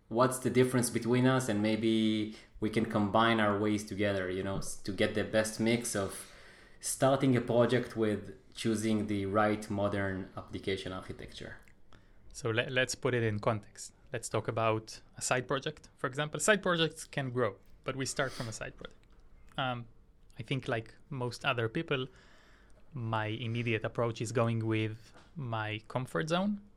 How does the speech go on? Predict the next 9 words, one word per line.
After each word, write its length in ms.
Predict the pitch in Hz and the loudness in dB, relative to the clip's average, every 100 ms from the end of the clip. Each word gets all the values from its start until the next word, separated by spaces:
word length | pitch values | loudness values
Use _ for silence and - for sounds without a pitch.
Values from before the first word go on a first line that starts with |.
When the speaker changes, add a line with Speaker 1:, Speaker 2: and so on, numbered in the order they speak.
| - | -12
Speaker 2:
which 220 | - - | -8 -4
means 240 | 127 120 113 | -2 -2 0
going 320 | 120 117 113 - | -2 -2 -4 -6
to 320 | 123 113 113 - _ - | -10 -8 -10 -14 _ -16
the 80 | |
system 520 | - 139 - 147 131 120 | -8 -6 -2 -2 -2 -4
slash 480 | - 131 113 - 127 | -4 0 0 -2 -4
language 520 | 117 117 113 110 - | -4 -2 -2 -4 -12
slash 480 | - 117 104 - | -4 -4 -4 -8